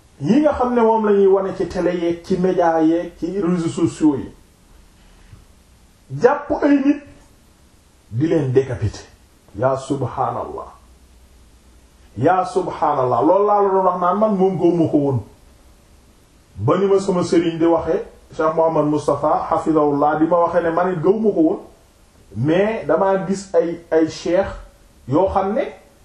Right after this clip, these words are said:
mooy ñooñ mënoo leen a tuumaal ni ñii dañ ko, xam nga bu, man ndax dama ne ko média yii, man média occidentaux yi wóoluwuma leen. Mais ñi mu, ñi ne ñoom la gis ñu wane ko, cheikh yooyu mooy ñoom,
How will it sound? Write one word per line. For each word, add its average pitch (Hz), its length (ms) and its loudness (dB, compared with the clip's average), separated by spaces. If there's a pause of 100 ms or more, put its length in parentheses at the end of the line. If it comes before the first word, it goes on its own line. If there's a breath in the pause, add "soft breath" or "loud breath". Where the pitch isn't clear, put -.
(140)
mooy 165 260 2
ñooñ 202 240 0
mënoo 180 240 0
leen 190 200 0
a 185 40 0 (140)
tuumaal 233 500 2
ni 180 80 -4 (100)
ñii 233 260 0 (580)
dañ 180 200 0
ko, 196 220 2
xam 185 160 0
nga 269 80 0
bu, 233 160 -2 (100)
man 220 180 -2
ndax 196 180 -2
dama 196 200 2
ne 196 100 0
ko 220 120 -2
média 160 380 2
yii, 247 320 2 (920)
man 185 240 0
média 214 300 2
occidentaux 170 520 0
yi 196 60 0
wóoluwuma 233 580 2
leen. - 140 -6 (880)
Mais 240 440 2
ñi 202 180 4
mu, 339 220 -2 (220)
ñi 226 100 2 (120)
ne 233 140 2
ñoom 233 300 2
la 220 120 0
gis 196 180 -2
ñu 190 120 2
wane 214 260 0
ko, 196 180 -4
cheikh 240 300 0
yooyu 226 300 2
mooy 262 300 2
ñoom, 330 180 2